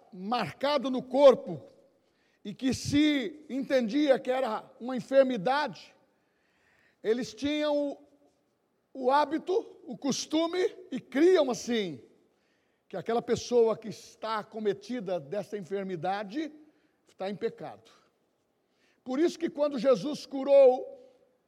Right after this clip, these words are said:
aquele paralítico, logo perguntaram para ele os discípulos: "Mestre, quem pecou? Foi ele ou seus pais?"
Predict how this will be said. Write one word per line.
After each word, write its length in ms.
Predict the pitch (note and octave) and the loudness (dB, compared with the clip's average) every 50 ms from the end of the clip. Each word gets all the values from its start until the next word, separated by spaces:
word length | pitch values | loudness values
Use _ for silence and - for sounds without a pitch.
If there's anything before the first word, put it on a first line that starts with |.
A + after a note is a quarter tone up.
| _ _ | _ _
aquele 580 | - F3+ F3 - B3 B3 B3 A#3+ A#3+ B3+ C4 - - - - _ _ _ _ _ _ _ _ _ _ _ _ _ _ _ | -18 -18 -12 -2 0 2 2 2 -2 -6 -8 -10 -18 -20 -20 _ _ _ _ _ _ _ _ _ _ _ _ _ _ _
paralítico, 840 | - G#3 A3 A#3 A#3 B3 D4 D#4 D4+ D4+ - - - D4+ D4 B3+ - - - - - _ _ _ _ _ _ _ _ _ _ _ _ _ _ _ _ _ _ _ _ _ _ _ _ | -8 -4 0 0 2 2 2 0 0 -2 -6 -6 -4 0 0 0 -2 -4 -12 -20 -20 _ _ _ _ _ _ _ _ _ _ _ _ _ _ _ _ _ _ _ _ _ _ _ _
logo 420 | F#3 G3 A3 B3 C#4 D4 C#4+ D#4+ - | -4 0 2 4 4 4 4 2 -4
perguntaram 680 | - D#4 D4 C#4 D4+ D4+ B3+ - C#4 A#3 A#3 A#3 B3 | 0 0 0 0 0 -4 -4 -4 0 0 0 0 0
para 200 | - B3 A#3+ G#3 F3+ | -4 -2 0 0 0
ele 160 | F3 E3 F3 | 0 -2 -4
os 100 | F#3 E3 | -8 -8
discípulos: 680 | D3 F3+ D#3+ - - F3 D#3 D3 - - - _ _ _ _ _ _ _ _ _ | -8 -10 -10 -10 -8 -8 -8 -10 -10 -18 -20 _ _ _ _ _ _ _ _ _
"Mestre, 580 | D#3+ A3+ B3+ G#3+ - - F3+ D#3 C#3 C3 - _ _ _ _ _ _ _ _ | -12 -10 -10 -10 -12 -14 -12 -12 -12 -12 -16 _ _ _ _ _ _ _ _
quem 140 | - C#4 D#4+ | -8 -8 -6
pecou? 580 | E4 G4+ G4 - - F#3+ D#3 C3+ A#2+ - - _ _ _ _ _ | -4 -6 -6 -6 -6 -8 -8 -8 -10 -14 -20 _ _ _ _ _
Foi 240 | - G3+ E3+ D#3+ D#3+ | -8 -6 -6 -4 -4
ele 380 | D#3+ F3 A3 D#4 G#4 G#4 - - - - - _ _ _ | -6 -6 -4 -4 -6 -6 -6 -14 -20 -20 -20 _ _ _
ou 220 | - F3+ F3+ F3 - | -12 -10 -8 -8 -10
seus 260 | - - D#3+ C#3+ - | -10 -12 -12 -12 -12
pais?" 480 | - C3+ F#2+ E2+ - _ _ _ _ | -14 -16 -16 -16 -20 _ _ _ _